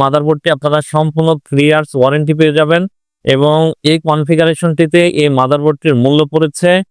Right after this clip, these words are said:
মাত্র সাত হাজার পাঁচশো টাকা। মাত্র সাত হাজার পাঁচশো টাকায় আপনারা এই মাদারবোর্ডটি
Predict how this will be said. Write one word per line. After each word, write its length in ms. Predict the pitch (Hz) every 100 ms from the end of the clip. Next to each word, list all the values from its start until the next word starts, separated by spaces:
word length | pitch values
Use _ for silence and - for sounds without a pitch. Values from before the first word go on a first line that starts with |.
| _ _ _ 117
মাত্র 580 | 110 131 151 _ - 175 180 185 214 -
সাত 160 | 151 143
হাজার 260 | 156 156 156 143
পাঁচশো 260 | 135 - 123
টাকা। 160 | 107 101 101
মাত্র 220 | 120 135 156 165
সাত 140 | 151 139
হাজার 160 | 143 156 147
পাঁচশো 260 | 131 - 143
টাকায় 220 | 139 143 135 _ - 131
আপনারা 300 | 117 131 131 165 135
এই 60 | 131 120
মাদারবোর্ডটি 520 | 120 127 135 127 180